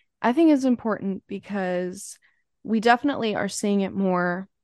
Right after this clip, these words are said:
in our everyday lives. And while there's nothing wrong with being Christian or celebrating Christianity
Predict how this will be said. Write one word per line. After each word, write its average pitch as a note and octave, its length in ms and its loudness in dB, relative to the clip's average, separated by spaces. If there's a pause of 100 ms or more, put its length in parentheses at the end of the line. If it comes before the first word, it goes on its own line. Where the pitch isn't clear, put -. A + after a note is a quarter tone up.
(160)
in F#3 400 -2
our F3+ 260 -4
everyday F#3 380 -4
lives. - 600 -6
And G#3 180 2
while C4 140 4
there's E4 180 2
nothing B3 400 0
wrong F#3 640 -4
with G#3+ 240 0
being F#3 280 2
Christian F3+ 640 -6
or G3 100 -4
celebrating F3+ 540 -2
Christianity F3 880 -8